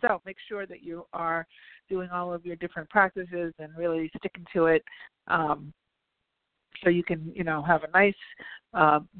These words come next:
spring, new fresh beginnings in the spring, and a nice fall harvest. Now is the time to get all that in place. And what do I mean by that? It's, uh,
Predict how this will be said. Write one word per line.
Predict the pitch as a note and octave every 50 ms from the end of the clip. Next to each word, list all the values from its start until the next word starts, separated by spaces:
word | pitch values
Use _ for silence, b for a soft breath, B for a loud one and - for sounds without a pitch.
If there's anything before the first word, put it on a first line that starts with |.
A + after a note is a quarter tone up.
| - - -
spring, | - - A3+ A#3 A#3 A#3 A3+ A3+ A3+ A3 A3+ A#3 - - -
new | G3+ G3+ G#3 G#3+ G#3 -
fresh | B3 A#3+ A#3 - -
beginnings | - G3+ G3+ G3+ G#3+ A3 G#3+ G#3+ G3+
in | G#3 F#3+
the | F3 D#3+ D#3+ _ _
spring, | - A3+ A3 A3 A3 G#3+ G#3 G3
and | F3+ E3 D#3+ D#3+ D#3+ D#3
a | D#3 D#3 D#3+ F#3
nice | G3+ G3+ - _
fall | - G#3 G3 F#3
harvest. | F#3 G3 F#3+ G3 F#3 F#3+ F#3+ F#3+ _ _
Now | F3 F3+ F3+ F#3+ F#3+ F#3+
is | F3+ -
the | E3+ -
time | - G3 F3+ F3 F3
to | - D3+
get | E3 E3
all | E3+ E3 E3
that | D#3+ D#3 D3 - - _ _ B B B B B B B _ _ -
in | G3 F#3 E3 D#3 -
place. | - F3 C3+ C#3+ - -
And | E3+ E3
what | E3+ F#3
do | G3 G3
I | F#3 F#3
mean | F3+ F3+ F3+ E3+
by | F3 D#3+ D3+
that? | D3 D3 C#3+ C#3+ - - _ _ -
It's, | - F3+ F3 F3 - _ _ _ - B B B B B B B B _ -
uh, | E3 D#3+ D#3+ D#3 D#3 D3+ D#3